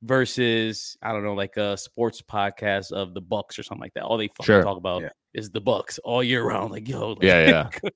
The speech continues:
Speaker 1: <laughs> we could see E S P N. Um, what I was gonna ask is, like, you know, with the, with the, with the YouTube special, like, how did that,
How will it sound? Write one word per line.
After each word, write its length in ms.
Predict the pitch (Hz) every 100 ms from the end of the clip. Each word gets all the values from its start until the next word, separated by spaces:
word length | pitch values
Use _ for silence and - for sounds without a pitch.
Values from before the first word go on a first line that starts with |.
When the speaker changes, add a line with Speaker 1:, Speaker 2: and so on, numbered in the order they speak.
| -
Speaker 1:
<laughs> 160 | - -
we 100 | 147
could 140 | 156
see 180 | 175 143
E 40 |
S 120 | 131
P 200 | - 135
N. 160 | 131 101 - _ _ _
Um, 420 | 135 135 117 113 - _ _ _ _ _ -
what 40 | 160
I 80 | 156
was 80 |
gonna 180 | 156 131
ask 340 | 135 208 190 139
is, 140 | 123
like, 160 | 120 123
you 80 | 147
know, 120 | 120
with 220 | 123 139 -
the, 340 | 147 131 120 - _ -
with 140 | 127
the, 80 | -
with 120 | 135 127
the 100 | 127
YouTube 300 | 214 277 120
special, 340 | - - 110 -
like, 120 | 131
how 140 | 143 220
did 120 | 277
that, 220 | 208 -